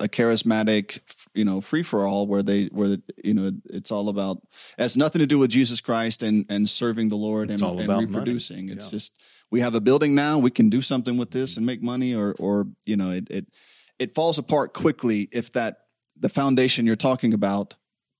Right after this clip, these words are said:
Speaker 1: uh, in the people, not, not
Speaker 2: Right.
Speaker 1: the, the building, but the people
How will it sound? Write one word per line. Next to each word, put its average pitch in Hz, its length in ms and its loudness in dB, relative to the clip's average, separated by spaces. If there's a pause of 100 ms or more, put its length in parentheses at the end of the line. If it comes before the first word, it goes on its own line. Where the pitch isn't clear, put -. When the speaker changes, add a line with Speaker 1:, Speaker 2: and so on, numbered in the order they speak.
(120)
Speaker 1:
uh, 120 180 0
in 131 100 2
the 117 80 0
people, 117 380 2
not, 117 300 -2
not 123 160 0
Speaker 2:
Right. - 60 -4 (100)
Speaker 1:
the, 104 160 -2
the 113 80 -2
building, 113 420 2
but 107 140 -2
the 107 60 -6
people 107 600 0